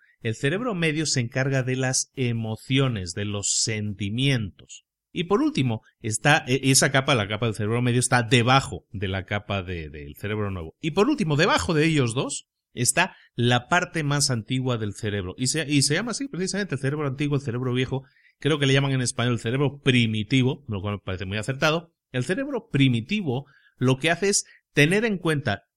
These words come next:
todas las informaciones que le llegan de los otros dos cerebros, del de los datos racionales y el de las emociones, recoge toda esa información de esos otros dos cerebros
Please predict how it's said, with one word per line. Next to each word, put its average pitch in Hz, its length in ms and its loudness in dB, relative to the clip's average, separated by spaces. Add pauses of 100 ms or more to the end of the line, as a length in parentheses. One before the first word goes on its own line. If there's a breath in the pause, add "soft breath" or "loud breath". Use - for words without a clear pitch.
(100)
todas 190 300 0
las - 440 0 (120)
informaciones 143 800 2
que 151 140 4
le 131 140 6
llegan 131 320 2
de 101 60 -4
los 95 160 -2
otros 135 220 -2
dos 131 140 2
cerebros, 107 500 -2
del 110 300 -2
de 104 100 2
los 104 180 0
datos 135 280 2
racionales 123 560 0
y 98 40 -4
el 92 80 -4
de 90 60 -6
las 82 160 -6
emociones, 135 520 -2 (240 soft breath)
recoge 139 800 4
toda 131 240 0
esa 139 120 -2
información 160 600 -2
de 107 100 -2
esos 104 240 -4
otros 107 240 -6
dos 156 160 -4
cerebros 170 460 -2